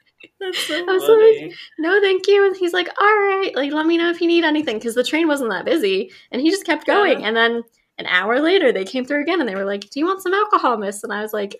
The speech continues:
Speaker 2: "I'm good." And they're like, "Are you
Speaker 1: Something
Speaker 2: sure?"
Speaker 1: about your face just screams, like, <laughs> "Please give me alcohol," <laughs> for some reason.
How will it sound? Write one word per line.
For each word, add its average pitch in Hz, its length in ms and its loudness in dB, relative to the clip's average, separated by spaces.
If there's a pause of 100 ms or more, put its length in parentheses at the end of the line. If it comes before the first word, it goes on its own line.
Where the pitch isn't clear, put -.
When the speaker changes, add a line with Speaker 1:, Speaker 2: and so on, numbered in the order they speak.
(180)
Speaker 2:
"I'm 359 160 -4
good." 294 200 0
And 285 80 -4
they're 269 80 0
like, 269 140 -2
"Are 247 80 0
you 311 120 4
Speaker 1:
Something 349 180 4
Speaker 2:
sure?" 359 180 2
Speaker 1:
about 311 140 6
your 330 220 4
face 294 480 4
just 285 180 -4
screams, 254 540 0
like, 247 380 4
<laughs> - 100 -16
"Please 311 420 2
give 339 300 -2
me 302 260 2
alcohol," 294 920 4
<laughs> 311 40 -12
for 311 140 -4
some 262 400 -6
reason. - 380 -10